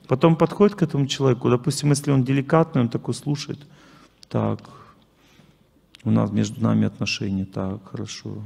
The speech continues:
ага. Так, ну я не чувствую никаких отношений». И, допустим, если женщина разумная, она говорит: «Че, вообще прям вот никак не чувствуете, ни,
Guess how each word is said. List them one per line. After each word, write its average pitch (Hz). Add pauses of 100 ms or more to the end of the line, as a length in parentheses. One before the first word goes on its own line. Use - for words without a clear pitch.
(140)
ага. 101 (960)
Так, - (220)
ну 131
я 101
не 101
чувствую 127
никаких 127
отношений». 98 (1080)
И, 131
допустим, 120
если 123
женщина 120
разумная, 117
она 104
говорит: 104 (500)
«Че, -
вообще 107
прям 117
вот 104
никак 127
не -
чувствуете, -
ни, 110